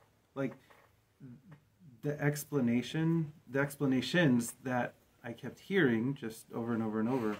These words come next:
or reading or whatever, it just, it didn't make sense. And then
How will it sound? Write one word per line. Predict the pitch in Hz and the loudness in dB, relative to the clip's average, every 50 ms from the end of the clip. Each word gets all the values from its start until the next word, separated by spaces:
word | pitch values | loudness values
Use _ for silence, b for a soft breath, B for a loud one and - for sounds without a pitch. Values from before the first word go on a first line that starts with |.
| B B B B B B - | B B B B B B -6
or | 117 110 | -4 -2
reading | 110 120 123 123 123 123 117 113 110 113 110 | 2 2 4 4 4 4 2 2 2 0 0
or | 107 110 113 | 0 -2 -2
whatever, | 117 123 127 135 131 117 113 110 110 b b b b b b b b _ _ - | -2 0 0 0 0 0 0 -4 -4 b b b b b b b b _ _ -10
it | 127 | -6
just, | 123 131 131 - | -6 -6 -4 -4
it | 147 120 | -2 2
didn't | 131 143 156 143 | 4 6 6 6
make | 123 113 - | 4 2 0
sense. | - - 123 113 - - - - - _ _ _ _ _ - | -4 -6 -6 -8 -8 -8 -12 -16 -16 _ _ _ _ _ -10
And | 123 120 120 | -8 -4 -2
then | 120 110 110 | -2 -2 -4